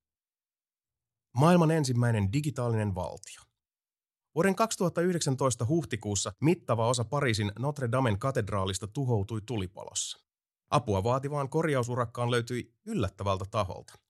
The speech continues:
Ubisoft-peliyritys oli tutkinut Notre Damea lähes viisituhatta tuntia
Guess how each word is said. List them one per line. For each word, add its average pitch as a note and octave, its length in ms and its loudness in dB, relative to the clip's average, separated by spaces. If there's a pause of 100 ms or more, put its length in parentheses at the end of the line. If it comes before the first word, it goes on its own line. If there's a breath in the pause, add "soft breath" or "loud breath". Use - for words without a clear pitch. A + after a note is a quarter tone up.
(680)
Ubisoft-peliyritys F3 1120 -2
oli A2+ 200 -4
tutkinut B2 460 -4
Notre C3+ 340 -2
Damea A2+ 280 2
lähes A2 340 -4
viisituhatta C3 680 -2
tuntia A2 480 0